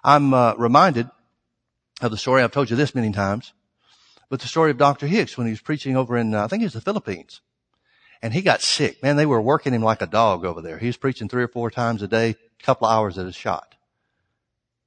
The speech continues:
And he got sick over there, and he just claimed his healing. He just said, "Okay, Lord, I believe God,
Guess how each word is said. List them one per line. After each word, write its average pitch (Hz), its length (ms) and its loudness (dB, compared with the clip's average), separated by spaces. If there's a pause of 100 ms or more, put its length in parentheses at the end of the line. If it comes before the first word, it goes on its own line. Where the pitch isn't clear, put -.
(360)
And 117 120 -2
he 160 120 2
got 139 220 2
sick - 380 -2
over 156 160 0
there, 160 220 2
and 135 80 0
he 127 140 2
just 120 180 -4
claimed 165 240 -2
his 160 140 -4
healing. 127 240 0
He 120 40 0
just 120 160 -4
said, 151 140 -4
"Okay, 190 240 -2
Lord, 156 260 0 (360)
I 123 80 4
believe 139 320 2
God, 156 340 4